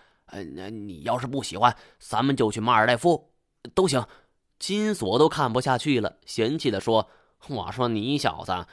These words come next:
能不能消停会儿，这一路上就你话多。”平时我们跟这四个人交集很少，除了蜡粒头整天找机会接近胡延梦外，我们两个团队之间貌合神离，都很少说话。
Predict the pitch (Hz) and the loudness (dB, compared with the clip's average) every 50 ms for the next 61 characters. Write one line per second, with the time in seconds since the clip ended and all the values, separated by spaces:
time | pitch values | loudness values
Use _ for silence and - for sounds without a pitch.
0 | - - _ _ - 147 156 180 202 208 196 185 185 185 190 - 214 214 214 208 | -20 -20 _ _ -2 0 2 2 2 2 2 2 2 0 0 2 2 2 2 2
1 | - 175 156 123 104 98 101 107 110 113 113 117 123 123 - 147 143 127 127 139 | 2 0 0 0 2 4 4 6 6 4 2 0 -4 -4 -2 0 0 0 0 0
2 | 151 165 156 139 117 117 117 127 113 113 110 104 101 98 98 101 104 - 175 156 | 2 2 2 2 2 2 4 4 6 6 4 4 0 -2 -6 -8 0 4 4 4
3 | 113 104 101 101 92 92 98 135 135 110 104 123 131 139 127 - _ _ _ _ | 6 4 0 -2 -4 -4 0 2 2 2 4 4 4 4 4 2 _ _ _ _
4 | _ _ _ _ _ _ _ - - - 143 180 208 220 220 - - 180 190 156 | _ _ _ _ _ _ _ -10 -2 2 4 4 4 4 0 0 2 2 2 4
5 | 113 101 110 131 143 147 180 185 180 165 127 113 - - 180 156 131 120 107 110 | 4 4 4 4 2 0 0 0 2 2 0 0 0 0 0 2 2 4 2 2
6 | 123 156 170 - 208 196 196 196 175 147 143 131 - 113 123 165 175 - 104 - | 2 0 0 0 2 2 2 2 2 2 0 0 2 0 0 0 2 2 0 -2
7 | - _ _ _ _ _ _ - - - 147 175 175 156 139 147 165 160 151 135 | -2 _ _ _ _ _ _ -6 -2 2 4 6 6 6 6 6 4 4 4 4
8 | 123 117 113 - 131 147 147 - 95 98 113 139 160 156 147 131 95 101 110 117 | 2 2 2 2 2 2 2 0 -2 -2 -2 -4 -2 0 2 2 2 2 2 0
9 | 127 127 117 110 101 98 - 123 120 120 117 110 98 92 - 101 110 120 123 120 | 0 0 0 0 0 2 2 4 4 4 2 -2 -4 -4 -2 0 2 4 4 4
10 | 120 123 123 113 104 101 104 101 95 90 - _ _ _ _ _ 98 101 107 120 | 4 4 2 0 0 2 4 4 4 4 2 _ _ _ _ _ 6 8 8 8
11 | 131 135 120 104 98 95 107 98 - 101 117 135 127 113 101 98 120 120 117 - | 8 6 4 2 0 -2 -4 0 0 2 2 2 2 0 0 0 0 -2 0 2
12 | 131 127 127 127 - - - - 170 151 131 104 92 98 - 101 107 110 - 113 | 2 4 4 2 0 -4 -2 2 6 6 6 6 4 0 -2 -2 0 0 2 2
13 | 107 104 95 87 95 104 98 - _ _ _ - 110 101 - 110 139 170 175 - | 0 0 -2 -2 -4 -4 -6 -6 _ _ _ 0 0 0 2 0 0 0 0 -2
14 | 104 - - - 151 156 - 170 117 - | -4 -4 0 2 4 4 4 4 2 0